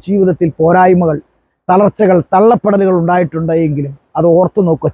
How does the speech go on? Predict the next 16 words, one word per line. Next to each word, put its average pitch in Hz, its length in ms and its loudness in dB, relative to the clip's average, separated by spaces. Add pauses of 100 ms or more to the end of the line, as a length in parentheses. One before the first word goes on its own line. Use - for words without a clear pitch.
(100)
ചെറിയ 190 320 2 (200)
വാക്കുകൾക്ക് 185 720 -2
പോലും 156 240 -2 (680)
വലിയ 214 500 4 (140)
വിലകൾ 240 380 2
കൊടുക്കേണ്ട 202 460 -2
വരും 170 180 -2 (140)
എന്ന് 180 200 -2
നമ്മൾ 170 160 -4 (120)
ചിന്തിക്കണം 175 640 0
പ്രിയപ്പെട്ടവരെ. 170 600 2 (460)
തമാശയല്ല 190 840 2 (140)
തമ്പുരാന്റെ 180 540 0
പരിലാളനം, 180 540 0 (580)
എളുപ്പമല്ല 262 720 2 (160)
ദൈവത്തിൻ്റെ 254 440 2